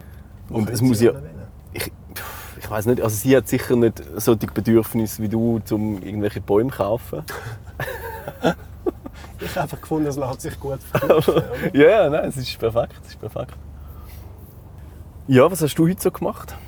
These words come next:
Speaker 2: Gewartet, bis wir <laughs> losfahren können.
Speaker 1: Nein, nein. <laughs>
Speaker 2: Nein, ich war noch im Velo Plus gewesen.
Speaker 1: Aha.
Speaker 2: Zum Zeugs posten für mein Velo. Ich bin ein bisschen angefressen jetzt. Also ist
Speaker 1: Im
Speaker 2: wieder,
Speaker 1: Velo?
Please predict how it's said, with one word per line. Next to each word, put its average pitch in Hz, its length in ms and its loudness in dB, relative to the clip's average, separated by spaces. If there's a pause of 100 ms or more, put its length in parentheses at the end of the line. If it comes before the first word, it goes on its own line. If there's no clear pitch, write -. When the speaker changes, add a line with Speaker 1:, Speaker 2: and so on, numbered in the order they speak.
(1040)
Speaker 2:
Gewartet, 123 480 -2
bis 123 160 -6
wir 123 520 -4
<laughs> - 20 -
losfahren 143 720 -10
können. 107 240 4
Speaker 1:
Nein, - 120 -6
nein. - 100 -2 (840)
<laughs> 254 100 -4 (1040)
Speaker 2:
Nein, 120 160 -2
ich - 100 -16 (100)
war 113 80 -8
noch 110 40 -8
im 110 140 -10
Velo 131 240 -8
Plus 135 400 -12
gewesen. 143 320 -10 (1900)
Speaker 1:
Aha. - 180 -10
Speaker 2:
Zum 123 200 -12
Zeugs - 320 -10
posten 123 360 -10
für 117 120 -14
mein 110 260 -10
Velo. 131 300 -8 (960)
Ich - 60 -10
bin - 80 -4
ein - 80 -6
bisschen 104 160 -6
angefressen 123 680 -8
jetzt. - 380 -12 (160)
Also 120 200 -12
ist - 60 -10
Speaker 1:
Im 104 60 -6
Speaker 2:
wieder, 95 80 -6
Speaker 1:
Velo? 98 260 0